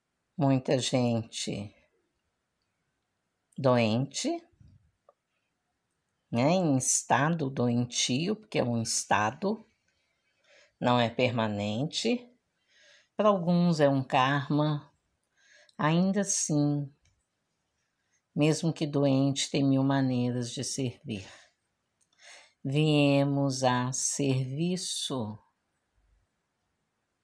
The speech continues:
Será que estamos cumprindo com a nossa missão? A missão de servir?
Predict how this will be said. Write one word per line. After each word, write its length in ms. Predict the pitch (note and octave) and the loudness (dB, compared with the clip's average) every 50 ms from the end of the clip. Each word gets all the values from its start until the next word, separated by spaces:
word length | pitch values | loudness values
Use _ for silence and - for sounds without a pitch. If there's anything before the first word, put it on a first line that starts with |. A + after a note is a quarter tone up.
| _ - | _ -10
Será 720 | - - - F#3 F3 E3 D#3 D3+ D#3 E3 F#3 G3+ G#3 G3 | -6 -2 2 2 4 4 4 4 2 2 4 4 2 0
que 200 | - - - D#3 | -2 -4 -6 -6
estamos 800 | C3 - - - - - - E3+ F3+ F#3 F#3 F3+ D3 - - - | -4 -2 -2 -2 -2 0 0 2 2 2 0 0 -2 -4 -4 -8
cumprindo 800 | - - C#3 C3+ C3 - D#3 D3 D#3+ D#3+ D#3+ D#3+ D3 C3 B2+ A#2+ | -6 -4 -4 -4 -4 -4 -4 -2 -2 -2 -2 -2 -2 -4 -6 -6
com 140 | - C#3 | -4 -4
a 40 | C3 B2+ | -4 -2
nossa 420 | C3 C3 C3+ C3 - - - B2 | -2 -2 -4 -4 -4 -4 -4 -4
missão? 640 | A#2+ A#2+ A2+ - - - D#3 D#3 D#3 C#3+ C#3 - - _ _ _ _ _ _ _ _ _ _ _ _ _ _ _ _ _ _ _ _ _ _ _ _ _ _ _ _ _ _ _ _ _ _ _ _ _ _ _ _ | -4 -4 -4 -4 -4 -4 -4 -4 -4 -6 -8 -10 -14 _ _ _ _ _ _ _ _ _ _ _ _ _ _ _ _ _ _ _ _ _ _ _ _ _ _ _ _ _ _ _ _ _ _ _ _ _ _ _ _
A 120 | - D3+ D3+ | -4 0 0
missão 580 | D3+ C#3+ C3+ - - - E3+ D#3+ E3+ E3+ E3 | 0 0 0 0 0 0 2 2 2 2 2
de 160 | C#3+ - C3+ | 0 -2 -2
servir? 720 | - - - C#3 C3+ C3 A#2 C#3 C3+ C#3+ D#3+ F3+ F3 - | -2 -2 -2 -2 -2 -4 -4 -6 -6 -4 -4 -4 -4 -6